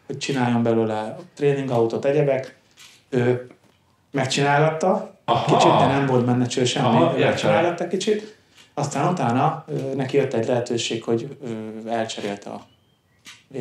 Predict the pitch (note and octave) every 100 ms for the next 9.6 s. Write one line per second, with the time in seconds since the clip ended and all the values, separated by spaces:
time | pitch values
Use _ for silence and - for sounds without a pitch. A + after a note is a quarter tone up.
0 | B2 B2+ E3+ D#3 C#3+ A#2 - B2+ - A2+
1 | G#2 G2+ - A2 G#2 A2+ B2 D3 F#3+ G#3
2 | A3 - _ _ _ _ - G2+ A2+ C#3
3 | C3 C3 A#2+ D3+ - D#3 D3+ - D3+ B2
4 | B2 A#2+ - D3+ D3 D3 D3 D3 B2 A#2
5 | D3 - C#3+ G3+ - _ _ - - -
6 | B2 B2 - - - B2 A#2+ A#2 B2+ C3
7 | A#2+ B2+ A2+ A#2 A2 C3 A#3 - _ _
8 | _ _ _ - C#3 B2+ D#3 C#3+ B2+ A#2
9 | G#2+ G2+ G2+ B2+ -